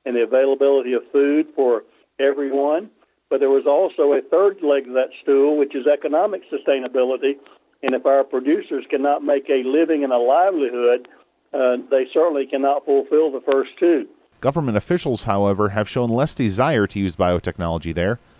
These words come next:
Speaker 2: For more on Perdue's thoughts on what needs to happen for the U S and E U to negotiate a potential trade deal, check out our story on agripulse dot com. The Department of Agriculture is expecting a high level of interest in an upcoming program sign-up.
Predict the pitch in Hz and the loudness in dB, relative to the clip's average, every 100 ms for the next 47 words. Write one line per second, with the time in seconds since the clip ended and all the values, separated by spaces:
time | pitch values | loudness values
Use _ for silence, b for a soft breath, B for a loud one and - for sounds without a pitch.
0 | b - 127 147 214 160 117 117 110 117 | b -2 0 2 4 6 4 2 0 0
1 | - 107 131 143 107 110 147 151 160 - | 0 0 2 0 0 2 0 -2 -6 -4
2 | 90 120 - 113 107 101 101 113 110 110 | -2 -2 -2 -4 -4 -4 -2 0 2 0
3 | 104 101 123 110 127 - 104 98 110 110 | -2 -6 -4 -2 -2 -2 -4 0 0 0
4 | 110 107 95 101 92 104 98 90 - 123 | -2 -2 -2 -4 -4 -6 -4 -8 -4 -4
5 | 147 107 95 95 b b - 107 127 120 | -2 0 -2 -2 b b -4 -2 0 0
6 | 113 104 - 165 131 101 117 139 147 - | 0 0 -4 -2 -2 0 -2 -2 -4 -6
7 | 120 131 - 110 107 120 95 73 50 - | -6 -8 -4 -4 -4 -4 -2 -4 -10 -18
8 | _ _ - 104 113 123 113 104 117 131 | _ _ -6 -2 0 0 0 4 4 4
9 | 120 113 113 143 120 104 104 - 127 - | 0 -2 -2 0 0 0 -4 -4 -4 -4
10 | 151 104 101 - 185 185 147 110 92 127 | -6 -4 -4 -2 0 2 2 0 0 -4
11 | - 110 - 101 98 123 - 110 98 - | -2 -4 -2 -4 -2 -2 -2 -4 -4 -2
12 | 127 113 90 85 92 95 | -2 0 -4 -2 -4 -2